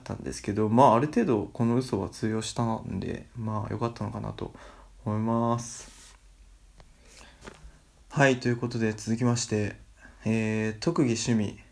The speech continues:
等二百文字以内ということで、ちょっとさっきのオープンイエスっていうのとは違うものですね。はい。特技は、冷静なツッコミで笑わせること、人の考えていることを当てることっ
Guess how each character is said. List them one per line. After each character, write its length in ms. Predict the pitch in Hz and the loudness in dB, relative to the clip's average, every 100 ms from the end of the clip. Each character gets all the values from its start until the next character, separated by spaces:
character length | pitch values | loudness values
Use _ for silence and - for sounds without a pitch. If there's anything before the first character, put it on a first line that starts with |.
| - - - | -20 -20 -20
等 320 | - 113 101 - | -4 -2 -2 -4
二 160 | 117 113 | -2 0
百 380 | 120 120 120 - | 0 0 0 0
文 140 | 117 113 | -2 -2
字 140 | 113 | -2
以 120 | 113 | -2
内 220 | 113 95 | -2 -2
と 80 | 98 | -4
い 60 | 101 | -4
う 20 | |
こ 80 | 101 | -4
と 80 | 98 | -4
で、 140 | 98 | -4
ち 100 | - | -2
ょ 40 | 180 | -2
っ 20 | |
と 80 | 107 | -2
さ 160 | - | -2
っ 60 | 190 - | -4 0
き 80 | |
の 180 | 117 120 | 4 4
オ 60 | 143 | 4
ー 20 | |
プ 120 | 156 | 2
ン 80 | 156 | 0
イ 40 | |
エ 60 | 156 | 0
ス 240 | 151 - - | -4 -12 -6
っ 40 | |
て 80 | - | -2
い 40 | |
う 40 | 117 | -2
の 80 | 113 | -2
と 160 | 151 | -2
は 100 | 127 | -2
違 200 | - - | -2 -4
う 180 | 107 107 | -2 0
も 140 | 107 | -2
の 60 | 107 | -6
で 120 | 110 | -10
す 100 | - | -10
ね。 300 | 110 113 117 113 - - - - - - | -6 -6 -6 -10 -20 -20 -20 -20 -20 -10
は 240 | - 110 | -2 -2
い。 80 | 101 - - - - - - - | -2 -8 -20 -20 -20 -20 -20 -2
特 240 | 170 170 | 0 2
技 160 | 143 117 | 4 4
は、 280 | 113 120 - - - - - | 4 0 -2 -14 -20 -12 4
冷 260 | 131 165 165 | 6 6 4
静 240 | 165 165 | 2 2
な 100 | 160 | 0
ツ 200 | 156 - | -2 -6
ッ 20 | - | -6
コ 120 | - 143 | 0 2
ミ 160 | 143 | 4
で 240 | 143 143 - | 6 4 2
笑 360 | 110 113 120 131 | 0 2 4 2
わ 120 | 131 | 2
せ 160 | 127 | 0
る 120 | 123 123 | -2 0
こ 140 | 120 | -2
と、 300 | 120 113 - - - - - | -2 -2 -4 -14 -20 -20 -14
人 240 | - 156 | 0 2
の 120 | 160 | 2
考 280 | 156 156 151 | 0 0 0
え 260 | 151 147 139 - | 2 0 -2 -8
て 120 | - | 0
い 120 | 117 | 2
る 100 | 117 | 2
こ 140 | 117 127 | -2 -2
と 220 | 131 120 | 2 2
を 20 | |
当 80 | 104 | 0
て 100 | - | -4
る 100 | 98 | -8
こ 140 | - | -8
と 140 | 90 | -10
っ 40 | 95 | -10